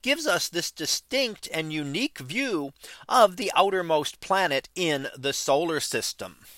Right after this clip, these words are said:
So that was our picture of the day for May twenty-seventh of two thousand twenty-three. It was titled Crescent Neptune and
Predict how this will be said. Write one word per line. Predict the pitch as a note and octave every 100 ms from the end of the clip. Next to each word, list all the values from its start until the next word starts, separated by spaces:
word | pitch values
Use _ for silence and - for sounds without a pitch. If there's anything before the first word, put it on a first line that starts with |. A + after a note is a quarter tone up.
| - - - -
So | - F3
that | F3 F4+ F#3
was | G3 F3+
our | D#3+
picture | - E3 - D#3+ D3
of | B2+
the | B2
day | A2 G2+ C3 A#3+ -
for | - G#3+ G3 D#3+ F3+ - - -
May | D3+ E3
twenty-seventh | - E3+ D#3 - C3+ D3 G3
of | G#3 -
two | E3
thousand | C#3+ C3+ C3+ C3+ B2+
twenty-three. | - B2+ A2+ - G#3+ G3 G#3 - _ _ _ _ _ _ _ -
It | G3+
was | G3 -
titled | - F#3+ E3+ D#3 -
Crescent | - D#3+ - G3 C3+
Neptune | F#3 - - D3+ D3+ -
and | D3 G3 E3 D#3+